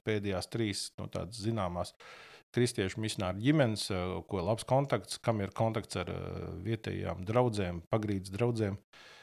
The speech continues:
viņi varētu tur palīdzēt tās finanses tur, eh, nokārtot, ja burtiski divdesmit četru stundu laikā varētu reaģēt." Un tā arī notika. Es Facebookā ieliku ziņu,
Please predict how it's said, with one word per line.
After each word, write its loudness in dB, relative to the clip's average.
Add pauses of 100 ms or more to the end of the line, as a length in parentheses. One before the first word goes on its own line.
(240)
viņi 4
varētu 8
tur -2
palīdzēt 2
tās -2
finanses -2
tur, -6
eh, -4
nokārtot, 2
ja 6 (260)
burtiski -4
divdesmit 0
četru -4
stundu -2
laikā 2
varētu 0
reaģēt." -8 (640)
Un 2
tā 10
arī 4
notika. 4
Es -2
Facebookā 2
ieliku 0
ziņu, 4